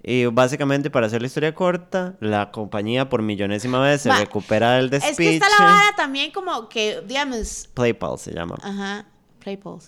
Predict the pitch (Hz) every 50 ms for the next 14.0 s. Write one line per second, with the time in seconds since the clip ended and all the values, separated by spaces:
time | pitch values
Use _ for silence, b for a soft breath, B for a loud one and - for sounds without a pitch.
0 | _ - 185 185 175 180 190 185 - 95 95 92 90 90 87 - _ _ - -
1 | 214 214 226 226 - 247 247 262 269 277 269 254 226 202 202 214 226 214 - 247
2 | 240 226 - - _ _ _ - - 214 190 190 185 190 196 214 214 208 214 226
3 | 226 226 220 214 220 214 208 - - - _ _ _ _ _ _ _ _ - -
4 | 175 175 170 170 - - 196 196 202 208 196 196 202 240 226 233 233 208 175 185
5 | 214 214 208 196 190 226 226 262 294 285 330 320 311 254 214 196 180 180 175 185
6 | 202 220 233 208 - - 101 104 104 98 98 98 98 90 90 95 98 92 87 90
7 | 95 - 220 208 208 208 196 175 170 196 196 - 226 220 226 233 240 247 240 214
8 | 214 202 226 214 - - 214 214 - 220 226 226 208 190 196 - - 196 196 202
9 | 208 233 240 247 233 233 247 240 202 220 247 247 254 254 254 254 254 254 240 -
10 | - 208 175 - - 208 202 220 226 233 233 240 240 233 240 247 233 - - 208
11 | 190 190 - 175 170 175 175 175 190 208 202 - 233 226 226 226 214 226 202 175
12 | 175 170 180 165 156 165 160 156 - 165 165 160 156 175 175 - - 349 - -
13 | 208 170 - 104 101 87 95 92 92 - 95 - - 90 90 - 185 208 208